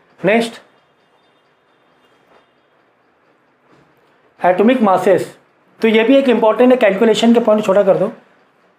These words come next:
Calculation के point of view से ये भी important है, atomic mass समझना, छोटा करो, बहुत बड़ा। So atomic mass unit क्या होती है? Example के तौर पे हम लोग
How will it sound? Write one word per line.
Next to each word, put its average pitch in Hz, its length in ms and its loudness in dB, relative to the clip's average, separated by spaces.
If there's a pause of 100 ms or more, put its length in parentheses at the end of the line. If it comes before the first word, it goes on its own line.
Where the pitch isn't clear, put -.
(200)
Calculation 185 520 0
के 214 80 0
point 202 240 0
of 202 100 2
view 202 160 2
से 208 100 0
ये 196 100 2
भी 190 140 2
important 185 420 0
है, 165 200 -4 (200)
atomic 170 320 0
mass 165 260 0
समझना, 139 480 -2 (180)
छोटा 180 200 0
करो, 120 180 -6 (1500)
बहुत 147 280 -8
बड़ा। 120 200 -14 (880)
So 233 120 0
atomic 240 340 0
mass 208 460 2 (220)
unit 220 340 2
क्या 214 100 2
होती 143 340 -2
है? 110 180 -16
Example 208 460 0
के - 80 0
तौर 170 220 2
पे 185 260 0 (760)
हम 214 160 0
लोग 247 240 2